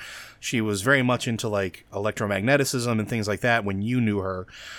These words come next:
But you're not noticing a lot of tools for that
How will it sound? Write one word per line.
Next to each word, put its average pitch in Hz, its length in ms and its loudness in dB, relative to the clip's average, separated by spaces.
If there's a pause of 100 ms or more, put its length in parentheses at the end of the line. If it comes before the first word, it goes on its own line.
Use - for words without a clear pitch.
(300)
But 113 280 0
you're 123 160 4
not 214 260 4
noticing 165 340 2
a 139 60 0
lot 123 240 4
of 98 100 -2
tools 107 880 -2
for 117 420 0
that 104 260 2